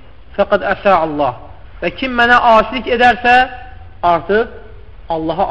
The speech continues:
asi-, asilik etmiş olar. Bundan sonra Peyğəmbər s.ə.v buyurur, "Və mən yuti'il əmir fəqad əta'ani."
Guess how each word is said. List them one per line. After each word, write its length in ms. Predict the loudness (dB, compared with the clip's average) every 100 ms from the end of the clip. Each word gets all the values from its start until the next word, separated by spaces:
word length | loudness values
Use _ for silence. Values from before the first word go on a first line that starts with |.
| 0
asi-, 260 | -2 -10 -12 -6
asilik 420 | -4 -4 -8 -8
etmiş 300 | -12 -14 -10
olar. 220 | -8 -10 -12 -16 -18 -18 -20 -18 -10
Bundan 160 | -8
sonra 160 | -8 -6
Peyğəmbər 240 | -6 -6
s.ə.v 160 | -8 -6
buyurur, 380 | -4 -2 -2 -4 -16 -20 -12 -6
"Və 100 | -2
mən 300 | 2 0 0
yuti'il 560 | -4 -2 0 0 -2 -4
əmir 580 | -4 -2 -2 0 -2 -4 -12 -8
fəqad 280 | -6 -4 -4
əta'ani." 640 | -6 -2 -2 -2 -8 -14